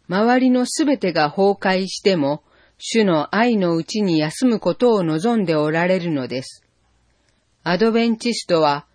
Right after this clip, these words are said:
その時まで苦難が続く。国が始まって以来、かつてなかったほどの苦難が、ダニエル書十二の一という聖句をよく知っています。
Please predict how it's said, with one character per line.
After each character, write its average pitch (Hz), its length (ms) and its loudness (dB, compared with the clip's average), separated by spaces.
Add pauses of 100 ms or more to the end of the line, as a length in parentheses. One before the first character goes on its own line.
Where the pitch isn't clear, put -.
(320)
そ 185 220 -2
の 208 140 0
時 202 320 -2
ま 151 160 -2
で 139 340 -2
苦 233 140 0
難 196 300 2
が 143 140 -2
続 151 320 -10
く。 - 260 -8 (640)
国 220 300 2
が 226 140 2
始 226 280 0
ま 214 140 2
っ 220 120 -4
て 214 200 2
以 214 100 0
来、 147 260 0 (360)
か 247 180 -4
つ - 160 -10
て 170 140 0
な 190 160 0
か 214 140 -2
っ 196 140 -6
た 156 120 -2
ほ 165 160 -4
ど 208 140 0
の 160 140 0
苦 - 180 -4
難 156 280 0
が、 127 220 -8 (800)
ダ 175 160 0
ニ 202 220 0
エ 190 160 0
ル 185 120 -8
書 170 340 -4 (160)
十 214 300 0
二 220 160 0
の 147 200 -4
一 147 380 -12 (560)
と 226 160 4
い 226 200 2
う 226 40 0
聖 247 300 4
句 165 200 0
を 147 100 4
よ 214 140 2
く 170 120 -6
知 - 240 -8
っ - 20 -20
て 165 180 0
い 156 80 2
ま 151 180 -2
す。 - 200 -16